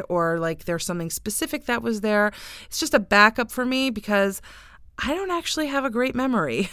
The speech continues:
<laughs> So this is just a way for me to sort of jog my memory,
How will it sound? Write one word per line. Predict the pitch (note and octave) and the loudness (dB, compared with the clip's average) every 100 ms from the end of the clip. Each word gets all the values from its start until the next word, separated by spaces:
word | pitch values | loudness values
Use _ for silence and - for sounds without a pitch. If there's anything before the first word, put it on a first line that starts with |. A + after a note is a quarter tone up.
| - | 0
<laughs> | A#3 - B3+ - - - - | 0 2 2 2 -10 -10 -4
So | - | 0
this | B3 D#4+ - | 2 2 2
is | G#4+ E4+ | 2 0
just | E4 - | -4 0
a | D4+ | 0
way | G3 G3+ A3+ | 4 6 4
for | A#3+ | 2
me | A3+ G#3+ | 0 2
to | G3 F3+ | 2 0
sort | - F3 | -2 -2
of | E3 D#3 | -2 -4
jog | - F#3+ B3 | 2 4 4
my | D4+ D4 | 2 2
memory, | B3+ A#3+ A#3 A#3 A3+ | 2 2 2 2 0